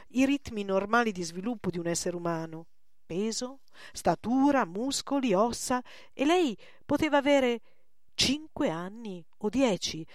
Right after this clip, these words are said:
sei o dodici. Era molto piccola, molto sporca,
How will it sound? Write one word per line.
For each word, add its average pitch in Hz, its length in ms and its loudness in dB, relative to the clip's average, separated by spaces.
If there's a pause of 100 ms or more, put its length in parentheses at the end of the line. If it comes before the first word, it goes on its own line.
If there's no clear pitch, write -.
(100)
sei 226 540 4
o 196 80 4
dodici. 196 680 -4 (440)
Era 220 240 6
molto 220 480 0
piccola, - 640 -12
molto 214 400 2
sporca, 165 760 2